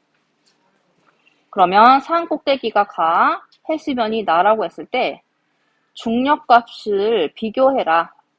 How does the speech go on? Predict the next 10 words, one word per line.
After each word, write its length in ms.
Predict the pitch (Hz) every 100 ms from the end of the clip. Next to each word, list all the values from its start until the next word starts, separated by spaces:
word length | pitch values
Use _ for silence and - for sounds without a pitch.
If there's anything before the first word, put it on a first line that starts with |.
| _
라고 240 | 175 170 185
하면 440 | 156 185 202 127 - _
가와 720 | - - 214 226 226 214 214
나 220 | 208 151 143
중 180 | 233 220
어떤 320 | 175 277 294
게 120 | 220
더 80 | 190
클까요? 460 | - 311 - 208 - _ _ _ _ _ _ _ _ _ _ _ _ _ _ _ _ _ _ _ _ _ _ _ _ _ _ _ -
당연히 560 | 220 254 254 311 359